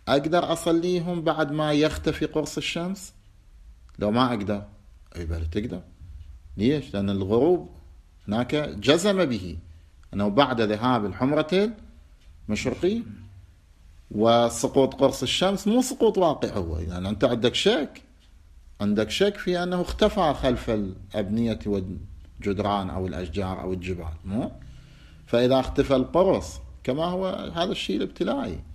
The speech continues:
واحد يؤخر الهاي، خو-، راح سقط قرص الشمس، بس نحتمل خلف ال-، العمارات، أقدر أصلي أداء لو ما أقدر الظهرين؟ نقول له إيه، تقدر تصلي أداء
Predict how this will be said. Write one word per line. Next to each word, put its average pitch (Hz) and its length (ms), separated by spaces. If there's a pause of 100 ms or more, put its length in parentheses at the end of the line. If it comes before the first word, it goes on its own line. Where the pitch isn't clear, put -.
(500)
واحد 110 240
يؤخر 123 380
الهاي، 98 240
خو-، 107 340
راح 127 340
سقط 127 420
قرص 95 200
الشمس، 85 280
بس 95 200
نحتمل 156 420
خلف 175 320
ال-، 190 180 (400)
العمارات، 113 680 (1080)
أقدر 139 380
أصلي 175 480
أداء 175 240
لو 175 120
ما 175 140
أقدر 135 500
الظهرين؟ 107 520
نقول 90 160
له 87 60
إيه، 82 180
تقدر 82 260
تصلي - 380
أداء - 260